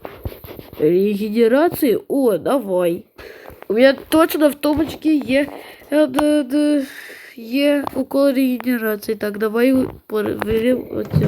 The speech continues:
от нет. Нічого, тут нет. Тут теж пусто.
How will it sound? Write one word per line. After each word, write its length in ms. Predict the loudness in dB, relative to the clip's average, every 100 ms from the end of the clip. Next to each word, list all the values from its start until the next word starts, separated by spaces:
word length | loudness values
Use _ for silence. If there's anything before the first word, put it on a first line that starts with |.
| -2
от 120 | -4
нет. 260 | -6 -6 -8 -14 -14 -12 -8 -8 -6
Нічого, 800 | -2 -2 0 0 2 2 2 -2 -8 -10
тут 240 | -10 -8
нет. 300 | -6 -6 -6 -12 -20 -4
Тут 200 | -4 -2
теж 340 | 2 4 4 2
пусто. 360 | -2 -4 -6